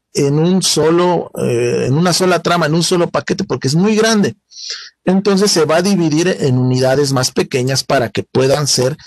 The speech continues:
enviados. Entonces aquí vamos a tener, eh, varias formas de enviar ese mensaje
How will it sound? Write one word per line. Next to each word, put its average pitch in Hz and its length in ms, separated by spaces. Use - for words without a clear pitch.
enviados. 208 680
Entonces 240 440
aquí 240 180
vamos 247 280
a 233 60
tener, 190 540
eh, - 160
varias 165 460
formas 170 340
de 147 80
enviar 139 280
ese 156 180
mensaje 190 680